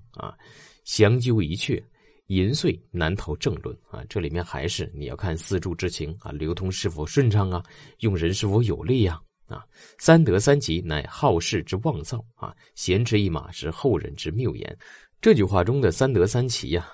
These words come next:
还有闲驰一马，指的是神杀。在《滴天髓》这本书当中呢，对于神杀啊是排斥的。《滴天髓》的论法呢，重在正五行的啊生克制化的论法啊，同时呢也配合食神的关系，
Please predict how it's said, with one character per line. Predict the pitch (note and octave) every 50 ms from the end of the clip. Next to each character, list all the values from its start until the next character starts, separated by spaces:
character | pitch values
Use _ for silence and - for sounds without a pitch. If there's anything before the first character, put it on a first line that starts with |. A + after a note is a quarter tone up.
| - -
还 | - - E2 G#2
有 | G#2 F2+
闲 | - - F2 E2
驰 | E2+ - A2 A2+
一 | A2+ A#2
马， | G2 D#2+ C#2+ - C#2 C#2
指 | - - - -
的 | D2+ D2+
是 | - G2
神 | F2 - D#2+ D2+
杀。 | D#2+ - G2+ F#2 G2 - _ - - _ _ _ _
在 | - - E3+ D#3
《滴 | D#3 E3 F3
天 | F#3 G3 F#3
髓》 | E3 G2 F2 G2+
这 | A#2+ F3
本 | C3 F#2+ D#2+
书 | D2+ - - G2 G2+
当 | F#2+ F2+ F2 E2+
中 | E2 D#2+ D#2+
呢， | D2 C#2
对 | D2 - F#2
于 | G2+ G#2
神 | G2+ - - D#2+ D#2 F2
杀 | F2 - F2+ F2+ G#2 G#2+ _ _ _
啊 | - - - C#2+
是 | E2+ - -
排 | - - - D#2 D2+ E2+ F#2+
斥 | - - - - D#2+
的。 | D2 - - - - - - - - - -
《滴 | - F3
天 | F3 G3+ F#3+
髓》 | - D#2+ D#2
的 | F2 B2 C#3
论 | D3 E3+ D#3+ A2+
法 | F2 E2 C#2
呢， | A#1+ B1 B1+ B1+
重 | - - F#3 F3 B2 F#2
在 | - E2 C#2+ B1 - - - _ _ _ _ _ -
正 | - G#3 F#3 C#3+ G#2 D#2
五 | C#2+ D2
行 | C#2+ - - C#2 D#2
的 | F2+ F2+ D2 - -
啊 | C#2 C2+ -
生 | - - - G2 G2+
克 | G2+ - G#2
制 | F2 - F2+ E2+
化 | E2+ - - A#2+ F2+
的 | - -
论 | - C#2+ C#2+
法 | D2 - - - - _ -
啊， | - - A#2+ - -
同 | - F#2+ A#2+
时 | A#2 - G#2+
呢 | G2+ D#2
也 | C2
配 | - - E2+ D2+
合 | D2 E2 D#2+
食 | - - D#2 E2+
神 | - D2 C2+
的 | C2+ C#2+
关 | - E2 E2 E2+
系， | F2+ - -